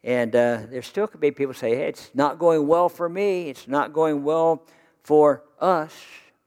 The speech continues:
Second Chronicles seven fourteen, I believe, is wonderful. But, <laughs> you might say, "It sounds too simple almost." "My people call by my name, humble themselves, pray, seek my face. I'll hear from heaven.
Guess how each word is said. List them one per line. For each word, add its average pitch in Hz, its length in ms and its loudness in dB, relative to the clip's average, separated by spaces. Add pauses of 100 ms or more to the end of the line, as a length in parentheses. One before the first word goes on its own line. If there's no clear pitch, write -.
(540)
Second 196 400 -2
Chronicles 180 520 -6
seven 170 380 -4
fourteen, 147 600 -2
I 139 220 -8
believe, 135 260 -6
is 123 220 -8
wonderful. 107 640 -10 (380)
But, 143 320 0 (440)
<laughs> - 540 -20
you - 160 -4 (500)
might 147 160 -4
say, 143 120 -2
"It 127 180 -4
sounds 147 380 -2
too 147 200 -6
simple 123 520 -4
almost." 117 720 -10 (840)
"My 107 140 -12
people 123 320 -4
call 120 320 0
by 135 140 0
my 139 120 0
name, 143 320 0
humble 139 260 -2
themselves, 143 520 -4
pray, 143 300 2
seek 147 320 -4
my 143 180 0
face. 160 360 2 (220)
I'll 117 140 -8
hear 143 220 0
from 135 180 -10
heaven. 147 400 0